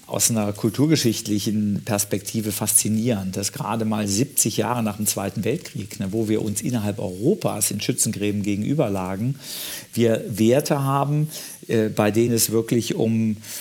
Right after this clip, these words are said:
ähm, eine Perspektive für die gesamte Welt geht und das von fast allen Nationen nicht nur in der Form unterschrieben wird, sondern ganz, ganz viele Länder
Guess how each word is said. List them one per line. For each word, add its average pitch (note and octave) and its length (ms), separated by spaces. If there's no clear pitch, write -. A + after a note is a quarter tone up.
ähm, G#2+ 500
eine G#2+ 140
Perspektive A2+ 640
für A#2 160
die G#2+ 220
gesamte G#2 520
Welt G2+ 320
geht A2 360
und A2+ 280
das - 200
von A2 240
fast - 260
allen A#2+ 380
Nationen A#2 580
nicht A#2+ 240
nur A#2 180
in G#2+ 120
der G#2+ 160
Form G#2+ 260
unterschrieben A#2 600
wird, A#2 140
sondern G#2 280
ganz, A2 260
ganz G#2+ 220
viele A#2 240
Länder A#2+ 560